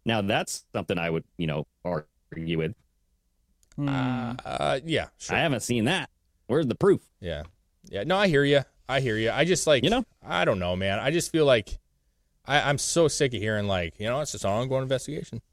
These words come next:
Speaker 3: Ongoing investigation. You
Speaker 1: Oh,
Speaker 3: know?
Speaker 1: absolutely, dude.
Speaker 3: And it's, and
Speaker 1: It's
Speaker 3: that's,
Speaker 1: B S.
Speaker 3: well, yeah, it's
Speaker 2: Well, yeah, it's
Speaker 1: Like,
Speaker 3: frustrating.
Speaker 1: how long does this thing have to go?
Speaker 3: Yeah, it's frustrating. Uh, but at the end of the day, listen, he's gone. Uh, I think they have to have him removed. Uh, like,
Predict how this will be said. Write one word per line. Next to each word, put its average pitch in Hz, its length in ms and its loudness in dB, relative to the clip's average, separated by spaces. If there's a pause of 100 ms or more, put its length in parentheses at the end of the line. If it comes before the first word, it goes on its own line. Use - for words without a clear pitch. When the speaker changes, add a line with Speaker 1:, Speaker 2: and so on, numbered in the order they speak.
(200)
Speaker 3:
Ongoing 127 380 2
investigation. 135 640 0
You 165 80 4
Speaker 1:
Oh, - 40 6
Speaker 3:
know? 123 60 6
Speaker 1:
absolutely, 170 540 2
dude. 92 240 2
Speaker 3:
And 170 100 6
it's, 180 140 2
and 170 120 2
Speaker 1:
It's 165 100 0
Speaker 3:
that's, 196 200 6
Speaker 1:
B 214 80 2
S. - 0 -
Speaker 3:
well, 240 60 2
yeah, 294 60 0
it's 285 60 2
Speaker 2:
Well, 208 100 6
yeah, 180 140 8
it's - 100 6
Speaker 1:
Like, - 40 4
Speaker 3:
frustrating. 170 300 6
Speaker 1:
how - 80 4
long 247 220 4
does 175 80 2
this 147 140 2
thing 165 140 2
have 185 120 0
to 180 80 -4
go? 196 320 0
Speaker 3:
Yeah, 123 100 0
it's 143 100 -4
frustrating. 69 480 -8 (280)
Uh, 151 360 4
but 196 140 6
at 190 80 4
the 214 100 4
end 196 100 6
of 151 60 4
the 131 80 4
day, 110 240 4
listen, 120 280 -2
he's 120 160 -4
gone. 101 440 -2
Uh, 101 300 0
I 117 120 0
think 147 200 -2
they 113 120 4
have 113 280 -2
to 104 100 0
have 101 180 -2
him 95 140 -4
removed. 80 400 -6
Uh, - 100 -6
like, 101 260 -4